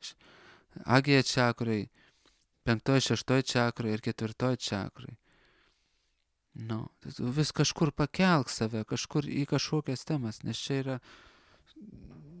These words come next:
normalus žmogus atėjęs, pažiūrėjęs, kas vyksta, jis sakytų, „Man nuo šitos grupės reikia laikyt atstumą.“ Nes aš galiu bet kada irgi va papult į aptarinėjimo vie-,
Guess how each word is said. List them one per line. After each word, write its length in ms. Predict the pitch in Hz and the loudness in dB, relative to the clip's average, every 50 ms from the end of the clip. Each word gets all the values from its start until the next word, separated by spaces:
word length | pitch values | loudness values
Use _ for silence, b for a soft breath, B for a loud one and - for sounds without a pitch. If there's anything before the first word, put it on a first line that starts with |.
| 143 131 123 123 120 117 120 120 120 120 120 - - 127 131 - _ - | -20 -20 -20 -20 -20 -20 -20 -20 -20 -20 -20 -20 -20 -20 -20 -20 _ -8
normalus 640 | 131 131 139 135 131 135 165 180 175 151 127 110 120 | -2 2 2 2 4 6 6 8 8 8 6 4 2
žmogus 420 | 131 151 151 139 123 113 - - | 2 2 4 4 2 0 -2 -4
atėjęs, 460 | 120 113 - - 147 151 135 117 - - | -4 -6 -2 2 4 4 4 2 0 -2
pažiūrėjęs, 480 | 117 113 - - 143 139 123 107 - | -2 -2 0 0 2 2 2 2 0
kas 240 | - - 135 - - - | -2 -2 -2 -2 -2 -2
vyksta, 360 | 110 131 147 - - - 117 | -2 -2 -2 -4 -6 -6 -6
jis 140 | 113 - - | -6 -4 -8
sakytų, 340 | 113 - 113 - - 110 107 | -6 -6 -6 -4 -4 -4 0
„Man 260 | 117 123 127 127 120 | 0 2 2 2 2
nuo 100 | 120 110 | 0 -2
šitos 320 | - - - 127 113 120 | -2 -2 -2 -4 -2 -2
grupės 360 | 123 120 135 - 120 110 - - | -4 -4 -2 -2 -2 -2 -2 -2
reikia 280 | 120 117 - - 113 | -4 -4 -4 -4 -4
laikyt 300 | 110 107 - - 123 - | -4 -4 -4 -4 -4 -4
atstumą.“ 460 | 110 - - - - - 101 - - 120 - b b b b b b b b b b b b b b b b b b b b b b b b b _ | -4 -6 -6 -6 -4 -4 -4 -4 -8 -12 -18 b b b b b b b b b b b b b b b b b b b b b b b b b _
Nes 220 | 127 120 113 - | 2 4 6 6
aš 160 | 147 131 127 | 4 4 6
galiu 220 | - 131 131 135 131 | 4 6 6 6 6
bet 220 | 135 127 - - | 6 4 4 4
kada 340 | - 131 120 123 135 135 127 | 2 0 2 6 6 6 6
irgi 320 | - - 139 135 127 123 | 6 4 0 0 0 2
va 120 | 110 110 107 | 2 2 2
papult 480 | 113 110 - - 123 120 110 - - | 0 -2 -2 0 2 2 2 0 0
į 160 | - - 123 117 | 2 4 4 4
aptarinėjimo 800 | - - - 120 113 117 113 123 123 120 117 110 107 110 104 101 107 | 4 2 2 2 2 2 2 4 4 4 4 4 4 2 2 2 2
vie-, 320 | 113 117 120 117 120 - | 2 4 4 4 4 2